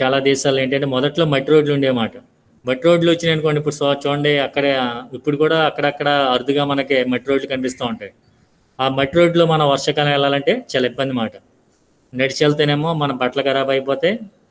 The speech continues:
చెప్పులు వేసుకెళ్తే చెప్పులు దిగిపోతాయి, అదే బండి వేసుకెళ్తే బండి ఇలాంటి కదపడే కష్టం అన్నమాట. అట్లాంటిది ఈ మట్టి రోడ్ల వల్ల ఇబ్బందులుగా వస్తున్నాయని, అందువల్ల ఈ యొక్క మట్టి రోడ్ల స్థానంలో కంకర రోడ్లు నిర్మించే పద్ధతిని జాన్ మెకడమ్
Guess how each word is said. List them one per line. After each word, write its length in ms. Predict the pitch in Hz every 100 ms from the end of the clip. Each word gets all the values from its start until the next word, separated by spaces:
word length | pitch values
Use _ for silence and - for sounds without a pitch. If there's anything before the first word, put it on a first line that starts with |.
| _ _ _ -
చెప్పులు 280 | 135 143 147
వేసుకెళ్తే 340 | 147 143 156
చెప్పులు 320 | - 135 139
దిగిపోతాయి, 440 | 131 127 123 123 123
అదే 160 | 131
బండి 240 | 123 131 139
వేసుకెళ్తే 340 | 131 135 143
బండి 500 | 131 127 127 127 120 - -
ఇలాంటి 580 | 127 117 113 110 107 98 - _ _ _
కదపడే 340 | 131 131 147 156
కష్టం 280 | 135 - 123
అన్నమాట. 220 | 110 98 - - _ _ _ _ _
అట్లాంటిది 420 | 131 165 175 175 170
ఈ 60 |
మట్టి 260 | 151 143 156
రోడ్ల 220 | 160 156
వల్ల 140 | 156
ఇబ్బందులుగా 440 | 143 147 147 147 143
వస్తున్నాయని, 720 | 143 147 139 135 127 117 117 - - - _ _ -
అందువల్ల 360 | 131 135 143 143
ఈ 180 | 135
యొక్క 200 | 131 131
మట్టి 260 | 127 123 123
రోడ్ల 220 | 151 147
స్థానంలో 560 | 143 143 135 131 170 247 -
కంకర 280 | 131 131 160
రోడ్లు 280 | 160 151 151
నిర్మించే 420 | 147 143 139 139
పద్ధతిని 680 | - 127 139 135 123 117
జాన్ 320 | 113 123 131 135
మెకడమ్ 420 | 127 131 127